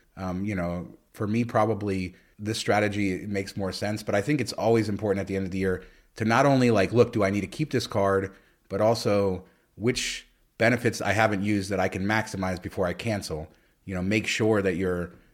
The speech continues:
not doing it. I think a lot of people probably don't think about, hey, the, the spending limit has reset. Um, you know, I can, I can do this before I cancel, and that's all within the rules.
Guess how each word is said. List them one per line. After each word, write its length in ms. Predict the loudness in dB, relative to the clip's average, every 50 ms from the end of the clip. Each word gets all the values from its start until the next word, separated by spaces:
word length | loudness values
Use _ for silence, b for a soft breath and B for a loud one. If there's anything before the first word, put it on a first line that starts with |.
| b
not 180 | -6 -6 -2 0
doing 140 | 0 2 2
it. 80 | 2
I 80 | 0 0
think 120 | 2 4
a 40 | 4
lot 180 | 6 6 6 4
of 60 | 4
people 200 | 0 0 0 -2
probably 460 | 2 2 2 2 4 2 2 2 2
don't 240 | 4 2 2 2 0
think 180 | -2 0 0
about, 280 | 2 2 2 2 2 0
hey, 260 | -2 0 2 2 2
the, 220 | 4 2 2 0 0
the 160 | -2 -8 -10
spending 400 | -6 -2 0 2 2 2 2 2
limit 220 | 0 0 0 -2
has 180 | -2 -4 -4 -4
reset. 560 | -4 -6 -4 -2 -2 -2 -2 -2 -4 -12 b b b b b b b b b _ -8
Um, 320 | -8 -6 -6 -6 -8 -10 -12 -12
you 120 | -10 -8
know, 200 | -6 -6 -8 -8
I 100 | -6 -8
can, 340 | -6 -4 -4 -4 -4 -4 -6 -8
I 100 | -10 -6
can 160 | -4 -4 -2
do 160 | -2 0 0
this 140 | 0 -2 -2
before 320 | -4 -6 -4 -2 -2 -2
I 40 | -2
cancel, 600 | -2 -6 -6 -6 -6 -6 -6 -6 -6 -6 -8 -10 b b b b b b b b b -10
and 100 | -4 0
that's 200 | 0 0 0 0
all 280 | 2 4 6 6 6 6
within 260 | 4 2 0 -2 -2
the 80 | -2
rules. 480 | -2 0 0 0 0 -2 -4 -6 -10 -14